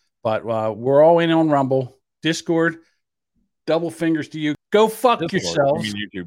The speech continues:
Speaker 2: YouTube. <clears throat>
Speaker 1: Yeah, I've absolutely had it. All right, Wednesday night we'll be back.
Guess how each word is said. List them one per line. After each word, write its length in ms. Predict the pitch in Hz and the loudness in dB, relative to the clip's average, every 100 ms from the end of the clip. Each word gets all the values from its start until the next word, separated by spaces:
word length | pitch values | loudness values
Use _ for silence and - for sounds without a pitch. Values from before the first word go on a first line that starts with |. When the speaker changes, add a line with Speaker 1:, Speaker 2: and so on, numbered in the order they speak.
| 78 _ - - | -14 _ -20 -20
Speaker 2:
YouTube. 180 | 127 117 82 | -20 -20 -20
<clears throat> 20 | _ _ _ _ _ _ _ _ | _ _ _ _ _ _ _ _
Speaker 1:
Yeah, 200 | 113 92 _ _ _ | -16 -16 _ _ _
I've 100 | 120 | -8
absolutely 420 | 120 120 - 117 104 | -6 -6 -8 -10 -8
had 200 | 104 90 | -10 -12
it. 80 | - _ | -18 _
All 80 | 151 | 0
right, 200 | 139 131 | 0 0
Wednesday 340 | 156 175 165 | -2 -4 -4
night 240 | 165 170 160 | -4 -4 -4
we'll 120 | 151 | -6
be 100 | 147 | -4
back. 440 | 143 147 175 - | 0 0 -2 -6